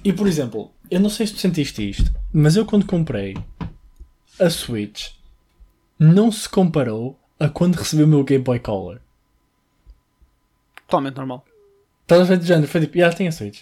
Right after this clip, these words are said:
Speaker 1: nice."
Speaker 2: Eu,
Speaker 1: É tipo,
Speaker 2: eu
Speaker 1: "É
Speaker 2: quando,
Speaker 1: nice."
Speaker 2: eu quando recebi a minha Dreamcast, foi no, eu nunca mais me esqueço disto, foi no Natal, eu recebo a Dreamcast e saio a chorar, quarto fora, para um sítio, tipo, um quarto sozinho na, na casa dos meus avós, porque eu, tipo, estava-me a desfazer em lágrimas, meu.
Speaker 1: Yeah.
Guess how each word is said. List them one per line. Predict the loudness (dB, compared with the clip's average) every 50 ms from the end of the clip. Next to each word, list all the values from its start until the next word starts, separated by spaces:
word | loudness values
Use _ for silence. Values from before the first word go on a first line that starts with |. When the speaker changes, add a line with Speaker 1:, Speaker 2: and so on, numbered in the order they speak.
| _
Speaker 1:
nice." | -6 -6 -6 -6 -6 -6
Speaker 2:
Eu, | -8 -6 -6
Speaker 1:
É | -4
tipo, | -2 -2 0
Speaker 2:
eu | 2
Speaker 1:
"É |
Speaker 2:
quando, | 2 2 0 -2
Speaker 1:
nice." | -8 -12 -16 -20 _ -8
Speaker 2:
eu | -6 -6 -2
quando | 0 0 0 0
recebi | -2 -6 -8 -8 -6
a | -6
minha | -4 -6 -4
Dreamcast, | -4 -6 -6 -8 -8 -8 -8 -8 -8 -12 -20 -20 -14
foi | -8 -6 -6
no, | -6 -6 -6
eu | -8 -10
nunca | -8 -6
mais | -8 -8 -8
me | -8
esqueço | -10 -10 -10 -10 -10
disto, | -14 -14 -8
foi | -6 -4 -4
no | -4 -4
Natal, | -4 -4 -6 -6 -6 -8 -8 -8 -8 -8 -10 -10 -10 -12 -16 -16 -20 -20 -20 _ _ _ _ -10
eu | -10
recebo | -6 -2 -2 -2 0
a |
Dreamcast | 0 -2 -4 -4 -6 -8 -8 -8 -10
e | -12
saio | -8 -6 -6 -4 -2 -2
a | -2
chorar, | -4 -4 -6 -4 -4 -4 -2 -2 -4 -4 -6 -8 -10 -14 _ _ _
quarto | -2 0 0 0 -2 -6
fora, | -12 -6 -4 -2 0 0 0 -2 -6 -8 _ _ _ _ _ _
para | -4 -2
um | -2 -2
sítio, | -4 -4 -6 -8 -8 -10
tipo, | -12 -12 -8 -6 -6
um | -6 -4
quarto | -4 -4 -4 -4 -4
sozinho | -4 -4 -4 -4 -4 -6 -6 -6 -8 -8 -8
na, | -8 -8 -8 -6
na | -8 -8
casa | -6 -6 -6 -6 -4
dos | -6 -4
meus | -4 -4 -4
avós, | -4 -4 -4 -6 -6 -8 -12 _ _ _ _ _ _
porque | -10 -8 -4 -4 -4
eu, | -4
tipo, | _ _ -8 -8 -8 _
estava-me | -4 -2 -2 0 0 0 -2
a | -2
desfazer | -4 -6 -8 -6 -4 -4 -4 -4 -4 -6 -6
em | -6 -6
lágrimas, | -4 -4 -4 -6 -8 -10 -12 -14 -14
meu. | -14 -16 -18 -20 _ _ _ _ _ _ _ _ _ _ _ _ _ _ -8
Speaker 1:
Yeah. | -6 -6 -6 -6 -8 -10